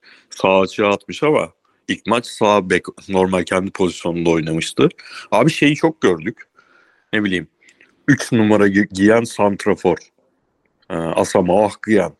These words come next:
İki numara gi-, giyen forvet, e, Kone. On numara giyen stoper William Gallas. Ben hiç hatırlamıyorum dokuz numara gi-, giyen sağ bek. Mesela böyle tercihler bizi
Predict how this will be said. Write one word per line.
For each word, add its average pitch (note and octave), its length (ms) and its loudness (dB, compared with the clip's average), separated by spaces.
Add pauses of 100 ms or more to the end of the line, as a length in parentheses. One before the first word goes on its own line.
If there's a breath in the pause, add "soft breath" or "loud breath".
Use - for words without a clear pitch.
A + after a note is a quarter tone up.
İki B2+ 220 -4
numara A2 300 2
gi-, F#2+ 300 -4
giyen F#2+ 380 2
forvet, F#2 460 0 (600 soft breath)
e, E2+ 440 -4
Kone. G#2 400 2 (640)
On C3 240 4
numara B2+ 300 4
giyen A#2+ 380 0 (1040)
stoper - 560 0 (220)
William G#2+ 380 0
Gallas. G#2+ 520 0 (400)
Ben B2 80 0 (760 loud breath)
hiç - 220 -2 (120)
hatırlamıyorum A#2+ 800 2
dokuz B2+ 320 0
numara A2+ 340 0
gi-, G#2+ 260 -4
giyen G#2+ 300 2
sağ G2+ 360 0
bek. - 300 -14 (320)
Mesela A2+ 300 -4
böyle D3+ 240 2
tercihler A2+ 580 -4 (1040)
bizi D#3+ 340 2